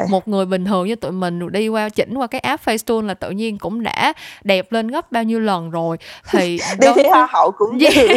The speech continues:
Speaker 2: được.
Speaker 1: Thì đối với các em đó thì Kim nghĩ là cái sự khác biệt giữa một cái nhân vật ảo mà, kiểu, với ngoại hình quá hoàn hảo như vậy với lại một cái bạn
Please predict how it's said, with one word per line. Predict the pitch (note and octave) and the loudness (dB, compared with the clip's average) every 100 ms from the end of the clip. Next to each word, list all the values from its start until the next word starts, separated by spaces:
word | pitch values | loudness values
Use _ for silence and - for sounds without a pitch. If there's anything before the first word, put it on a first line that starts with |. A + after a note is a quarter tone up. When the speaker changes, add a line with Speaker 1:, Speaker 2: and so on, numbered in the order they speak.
| A#3+ | 2
Speaker 2:
được. | F#4 E4 - C5 - G#4+ - - | 0 0 -4 -2 -2 -2 -4 -2
Speaker 1:
Thì | D4 | -2
đối | B3 B3+ | 0 0
với | D#4 F#4 | 0 -4
các | F4+ | -6
em | - B3+ B3+ | -6 -8 -4
đó | A#3+ B3 F#4 | -4 -2 -2
thì | D#4+ | -4
Kim | - B3 | -6 -6
nghĩ | A3+ A3 | -8 -6
là | A#3 F3 - - | -4 -6 -8 -6
cái | - | -4
sự | E4+ - - | -2 -4 -6
khác | D#4 G4 - | -4 -4 -2
biệt | G3+ F3 F3 - - | -2 -2 -6 -20 -4
giữa | F#3+ - - | -2 0 -4
một | D#4 G#3+ - | -2 -6 -4
cái | F#3+ F#3+ A3 D#4 G4+ _ | -4 -2 -4 -6 -8 _
nhân | A3+ C4+ C4 | -4 -4 -2
vật | A3+ - - | -4 -4 -4
ảo | - - C4 F4+ | -4 -2 -2 -2
mà, | F#4+ G#3 | -4 -6
kiểu, | - A#3 | -8 -6
với | C#4 E4+ | -4 -4
ngoại | - | -4
hình | G3+ F3+ | -6 -4
quá | A#3 | -4
hoàn | D#4 G#3 | -4 -4
hảo | G#3 | -6
như | B3 C4 | -6 -6
vậy | A#3 - F#3+ | -6 -6 -4
với | A#3 | -2
lại | C#4+ G3 | -2 -4
một | F3+ - | -6 -4
cái | C#4+ | -6
bạn | D4+ - - F3+ | -4 -6 -4 -6